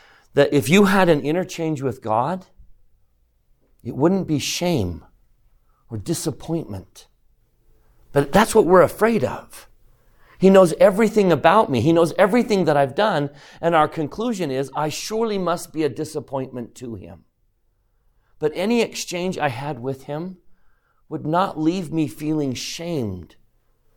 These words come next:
or embarrassed or that he was disappointed in me. And I love that with the woman taken in adultery. She walked away glorifying God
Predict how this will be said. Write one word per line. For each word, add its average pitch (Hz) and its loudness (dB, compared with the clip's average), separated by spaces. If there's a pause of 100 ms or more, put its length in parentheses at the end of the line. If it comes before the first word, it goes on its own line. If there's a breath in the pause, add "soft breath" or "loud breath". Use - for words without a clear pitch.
(180)
or 131 2
embarrassed 131 0 (560 soft breath)
or 131 8
that - 6
he 156 0
was 143 4
disappointed 113 -6
in 87 -12
me. 78 -20 (1300)
And 110 -4
I 123 2
love 160 2
that 113 4
with 113 -8
the 113 0
woman 127 -2
taken 123 -6
in 113 -4
adultery. 110 -6
She 127 -8
walked 135 -4
away 131 -2
glorifying 120 0
God 98 -12